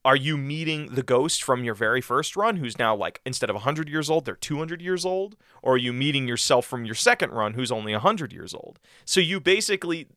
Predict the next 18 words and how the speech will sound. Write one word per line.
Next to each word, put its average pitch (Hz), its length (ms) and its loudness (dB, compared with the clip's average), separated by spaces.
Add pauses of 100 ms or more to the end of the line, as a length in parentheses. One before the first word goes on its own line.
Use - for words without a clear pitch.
as 175 300 0
the 185 100 -4
game 160 280 -2
goes 139 260 0
on, 151 420 0 (220)
the 127 80 -4
cast 165 460 -2
of 139 120 -2
characters 147 460 0
that 135 180 2
you 113 180 -6
meet 139 540 -2
gets 123 180 -6
bigger 120 520 0
and 110 200 -12
bigger 117 300 -4
and 104 220 -12
bigger, 107 420 0